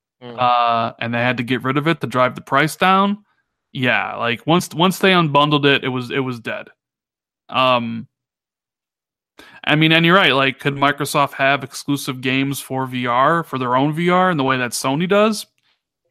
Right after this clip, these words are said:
Speaker 2: I don't know. They have some, re-, last couple years, they've had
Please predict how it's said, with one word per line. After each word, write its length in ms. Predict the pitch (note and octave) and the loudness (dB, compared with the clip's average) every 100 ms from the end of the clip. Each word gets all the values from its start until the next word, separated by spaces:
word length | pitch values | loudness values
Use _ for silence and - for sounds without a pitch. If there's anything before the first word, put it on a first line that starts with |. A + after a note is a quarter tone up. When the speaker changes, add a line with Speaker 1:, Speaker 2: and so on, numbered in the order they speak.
| _ _ | _ _
Speaker 2:
I 140 | A2+ C3 | 0 2
don't 100 | B2+ | 2
know. 380 | A#2+ C3+ D3+ _ _ _ - | 2 0 -2 _ _ _ -6
They 200 | C3+ C3 | 0 0
have 180 | A#2+ - - | -2 -8 -4
some, 200 | C#3+ - _ - - _ - | -4 -4 _ -20 -20 _ -8
re-, 220 | B2+ E3 - C#3+ | 0 2 2 0
last 260 | C#3 C#3+ | 0 0
couple 220 | C3+ B2+ | 0 0
years, 220 | C#3 F3 D3+ | 2 4 2
they've 140 | B2+ | 0
had 220 | C#3 C3 | 0 -2